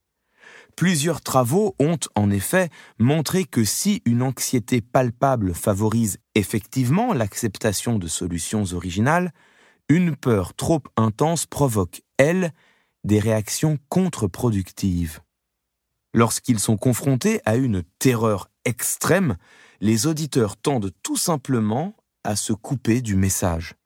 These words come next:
Ils regardent ailleurs, quittent la pièce, changent de chaîne ou tournent la page. Bref, ils cessent d'écouter.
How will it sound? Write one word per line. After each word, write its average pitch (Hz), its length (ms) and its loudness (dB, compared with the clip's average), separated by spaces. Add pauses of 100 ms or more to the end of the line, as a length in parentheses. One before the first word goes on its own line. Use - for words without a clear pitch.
(600)
Ils 214 220 4
regardent 131 560 0
ailleurs, 107 440 2 (280)
quittent - 260 -2
la 120 180 2
pièce, 110 420 0 (240)
changent 151 420 2
de 147 100 2
chaîne 117 400 0 (100)
ou 214 160 2
tournent 139 480 0
la 123 140 0
page. 104 400 0 (300)
Bref, 117 580 0 (420)
ils 104 260 2
cessent - 480 0 (380)
d'écouter. 98 640 0